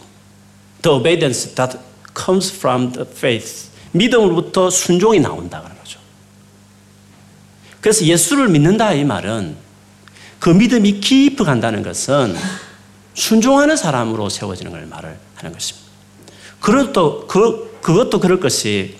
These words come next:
원죄를 생각해 보세요, 여러분. 아담과 하와가 당신이 과일 하나 따먹었습니까?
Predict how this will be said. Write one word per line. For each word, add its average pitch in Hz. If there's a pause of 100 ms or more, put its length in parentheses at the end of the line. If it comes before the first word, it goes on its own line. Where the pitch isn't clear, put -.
(320)
원죄를 196
생각해 98
보세요, 92
여러분. 107 (440)
아담과 196
하와가 143 (640)
당신이 151
과일 180
하나 202
따먹었습니까? 160